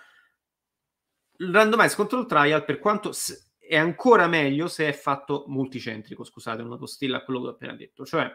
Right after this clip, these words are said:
se f-, uno studio è condotto in un solo centro, la possibilità di errori ovviamente è aumentata. Se invece coinvolgiamo più centri in diversi posti del mondo, la possibilità di errore è molto ridotta. Per capirci, i trial che hanno visto partecipi, ehm,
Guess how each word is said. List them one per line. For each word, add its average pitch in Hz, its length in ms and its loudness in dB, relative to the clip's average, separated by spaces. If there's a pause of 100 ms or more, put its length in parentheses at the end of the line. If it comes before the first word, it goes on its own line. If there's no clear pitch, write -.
(1000)
se - 280 -2
f-, - 280 -16
uno 160 260 -2
studio 156 380 -2
è - 20 -8
condotto 139 520 -6
in 117 60 -6
un 120 80 -8
solo 151 240 -4
centro, 127 400 -6
la 147 80 -2
possibilità 143 460 -4
di 139 140 -4
errori 147 320 2
ovviamente 131 420 -6
è 127 40 -4
aumentata. - 520 -14
Se - 160 -10
invece 165 640 -2
coinvolgiamo 156 640 -2
più 185 160 -6
centri 120 420 -6
in 117 60 -10
diversi 139 320 -4
posti 139 300 -4
del 220 120 2
mondo, 151 420 -4 (180)
la 135 60 -14
possibilità 135 380 -4
di 135 120 -4
errore 160 180 0
è 131 60 -2
molto 120 240 -10
ridotta. - 400 -16 (320)
Per - 140 -12
capirci, 143 640 -4 (340)
i 127 120 -8
trial 123 640 2
che - 80 -6
hanno 127 160 -2
visto 143 260 -4
partecipi, 127 720 -8
ehm, 113 500 -12